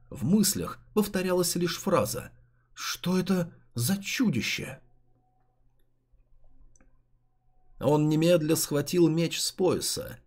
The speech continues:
и вынул из ножен чудесный клинок, который когда-то подарил ему император Шэнь-У, Хун Цзин, красное зеркало.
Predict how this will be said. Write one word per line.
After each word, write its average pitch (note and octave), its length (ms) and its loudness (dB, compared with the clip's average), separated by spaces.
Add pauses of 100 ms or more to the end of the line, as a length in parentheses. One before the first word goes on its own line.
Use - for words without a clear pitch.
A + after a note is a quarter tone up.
и G#2 120 -2
вынул F#3 360 4
из D#3+ 220 0
ножен F3+ 400 2
чудесный F3 560 0
клинок, F3 480 0 (160)
который B2+ 340 2
когда-то B2 400 4
подарил A#2+ 380 2
ему D3+ 520 2
император E3+ 580 4
Шэнь-У, E3 640 0 (260)
Хун F#3 380 4
Цзин, E3 520 -2 (180)
красное F3 500 0
зеркало. D3+ 720 -2